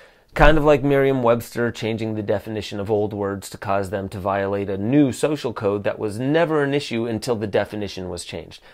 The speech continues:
I digress. The article goes on to say, "Meanwhile, other research suggests that social media may even benefit mental health, especially for people belonging to the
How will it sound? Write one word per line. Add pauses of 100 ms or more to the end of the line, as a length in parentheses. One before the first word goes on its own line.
(120)
I
digress. (680)
The
article
goes
on
to
say,
"Meanwhile,
other
research (160)
suggests
that
social
media
may
even
benefit (160)
mental
health, (340)
especially (160)
for
people
belonging
to
the